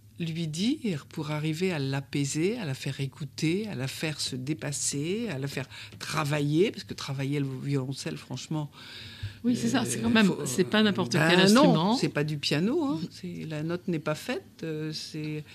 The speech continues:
Speaker 1: encore plus exigeant et, et c'est douloureux, mais tout ça, non, non, non, en fait, euh, ça va bien avec lui. Il obtient ce qu'il veut d'elle, c'est, euh,
Speaker 2: Alors, ça, c'est l'enfance. Et puis alors après, eh bien, on,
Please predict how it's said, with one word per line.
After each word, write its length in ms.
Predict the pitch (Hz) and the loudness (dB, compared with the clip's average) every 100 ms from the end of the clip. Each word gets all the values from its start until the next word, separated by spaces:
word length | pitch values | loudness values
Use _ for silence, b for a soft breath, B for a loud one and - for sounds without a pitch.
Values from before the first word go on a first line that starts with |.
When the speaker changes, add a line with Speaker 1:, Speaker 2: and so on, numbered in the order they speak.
| B B | B B
Speaker 1:
encore 280 | 147 139 135 | -6 -4 -6
plus 320 | - 185 175 | -4 -2 0
exigeant 840 | 160 147 147 143 156 185 285 330 277 | 0 0 -2 0 0 0 0 -2 -2
et, 260 | 170 151 - B B B 143 | -2 -4 -8 B B B -2
et 60 | |
c'est 180 | 139 151 | 2 2
douloureux, 580 | 143 151 151 143 190 370 508 - b b 170 | 0 0 2 4 6 4 2 -8 b b -4
mais 80 | |
tout 160 | - 202 | -2 -2
ça, 140 | 190 427 | -2 2
non, 100 | 381 359 349 | 6 8 8
non, 0 | |
non, 240 | 285 262 403 | 6 4 0
en 80 | 170 | -2
fait, 440 | - 196 196 - | -2 -4 -4 -8
euh, 420 | 170 151 147 151 151 - b b | -6 -4 -4 -4 -8 -12 b b
ça 180 | - | 2
va 140 | 196 196 | 6 6
bien 260 | 190 247 | 4 2
avec 240 | 330 247 - | 4 2 2
lui. 320 | 311 392 294 - - | 4 4 4 -4 -2
Il 160 | 202 208 | 6 6
obtient 260 | 196 320 | 6 2
ce 80 | 330 | 0
qu'il 200 | - 233 | 0 0
veut 180 | 226 330 | 2 0
d'elle, 340 | 226 330 240 | 2 2 0
c'est, 460 | 127 - 165 151 147 | -2 -2 -2 0 0
euh, 240 | 143 139 143 B B B B B | 2 0 -4 B B B B B
Speaker 2:
Alors, 140 | 208 180 | 0 0
ça, 320 | - - 202 | -4 -2 0
c'est 420 | 190 - 156 156 170 - | 0 2 2 2 0 0
l'enfance. 540 | 180 185 233 302 349 | 2 4 4 4 4
Et 60 | 220 | 2
puis 160 | - | 4
alors 220 | 247 233 202 | 4 6 2
après, 300 | 196 294 349 | 0 0 2
eh 20 | |
bien, 320 | 233 220 226 - | 4 4 4 2
on, 320 | 202 190 185 | 2 2 0